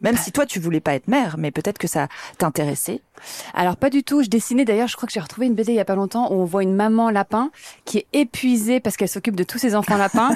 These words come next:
Speaker 1: <laughs>
Speaker 2: Et le père rentre le soir en disant, « Bah, il y a quoi à manger ? » Et elle claque la porte en disant, euh, « Tu te démerdes. » Et j'avais dix ans. Mais quand j'y repense, je me dis, « Ouais, c'est, c'est vraiment ce que je voyais, en fait. »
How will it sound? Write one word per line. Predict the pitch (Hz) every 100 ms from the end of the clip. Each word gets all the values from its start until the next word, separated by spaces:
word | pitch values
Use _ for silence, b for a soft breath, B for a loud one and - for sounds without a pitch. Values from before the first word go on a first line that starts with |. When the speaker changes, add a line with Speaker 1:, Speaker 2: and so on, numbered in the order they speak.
| -
Speaker 1:
<laughs> | - 180
Speaker 2:
Et | 220
le | 226
père | 262 277 254
rentre | 262 254
le | 247
soir | 233 262 262
en | 240
disant, « | 220 226 233
Bah, | 240
il | 233
y |
a | 220
quoi | 240
à | 226
manger ? » | 214 202 262 294
Et | 202
elle | 190
claque | 214 247 233
la | 220
porte | 262 233
en | 202
disant, | 196 196 226 226
euh, « | 196 175 170 170 170 170
Tu | 175 208
te |
démerdes. » | 190 185 247 208 156 B B B B -
Et | 202 202
j'avais | 196 180
dix | 233 220
ans. | 190 - - -
Mais | - 226 233 196
quand | 233
j'y | 220
repense, | 202 285 240
je |
me | 208
dis, « | 208
Ouais, | 240
c'est, | - 165 131
c'est | - 170
vraiment | 160 175 202
ce |
que | 196
je | 160
voyais, | 175 254
en |
fait. » | 170 160